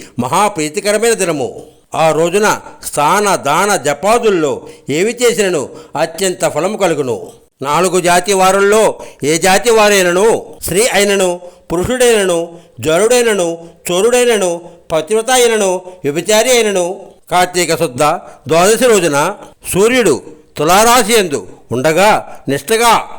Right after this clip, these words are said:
ఉపవాసం ఉండి సాలగ్రామ దానమును చేసిన ఎడల వెనుకటి జన్మ యందు, ఈ జన్మ యందు చేసిన పాపములు పోవును. నీ తండ్రి యమలోకమున మహానరకము అనుభవించుచున్నాడు. అతనిని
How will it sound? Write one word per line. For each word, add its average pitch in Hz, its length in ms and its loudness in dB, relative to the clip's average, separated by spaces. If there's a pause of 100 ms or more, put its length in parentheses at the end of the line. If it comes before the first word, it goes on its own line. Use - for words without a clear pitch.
(100)
ఉపవాసం 185 440 0
ఉండి 175 540 -2 (360)
సాలగ్రామ 196 600 0
దానమును 208 460 0 (340)
చేసిన 208 260 -2
ఎడల 180 520 0 (380)
వెనుకటి 208 360 -4
జన్మ 202 280 -2
యందు, 196 480 -2 (320)
ఈ 160 180 -2
జన్మ 214 280 2
యందు 202 500 2 (100)
చేసిన 190 200 0
పాపములు 196 480 0
పోవును. 165 600 0 (100)
నీ 165 120 -2
తండ్రి 170 680 -4
యమలోకమున 180 720 0 (220)
మహానరకము 180 840 0 (140)
అనుభవించుచున్నాడు. 180 920 0 (320)
అతనిని 175 520 0